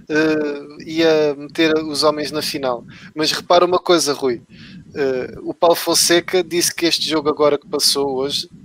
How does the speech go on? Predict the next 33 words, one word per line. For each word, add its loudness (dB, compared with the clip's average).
que, -14
que -8
eles 0
empataram 2
com -2
o 6
Ajax, 4
era 4
o -4
jogo 2
da 4
época 2
para -4
eles, -4
porque, -20
eh, 0
repara 2
que -6
eles 0
estão -2
muito -6
longe 0
dos -8
lugares 0
da -6
Champions, -4
a, -4
a, -6
a -8
Roma, 0
de -18
Paulo 2
Fonseca, -6